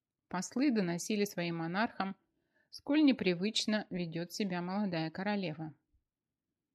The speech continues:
Нет, в отношении танцев или развлечений она, как и любая другая женщина, весьма активна.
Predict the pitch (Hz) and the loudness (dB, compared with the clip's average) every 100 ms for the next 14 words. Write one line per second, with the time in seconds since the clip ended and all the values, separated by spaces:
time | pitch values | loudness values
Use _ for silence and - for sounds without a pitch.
0 | _ 196 190 165 - 175 196 196 - 208 | _ -2 -2 -4 -8 -8 -4 -4 -2 -2
1 | 208 - 262 277 - 160 - 196 190 - | -2 0 2 2 0 -6 -4 -2 -2 -2
2 | 180 185 196 - 262 240 175 160 _ _ | -4 -4 -4 -2 0 0 0 -4 _ _
3 | _ _ _ 233 262 302 285 254 240 220 | _ _ _ 0 4 4 4 2 2 2
4 | 214 202 202 208 208 214 247 262 226 226 | 2 0 0 0 0 2 0 2 2 2
5 | 190 - 175 160 196 - - 165 160 160 | -2 -2 -4 -2 -4 -4 -6 -6 -6 -10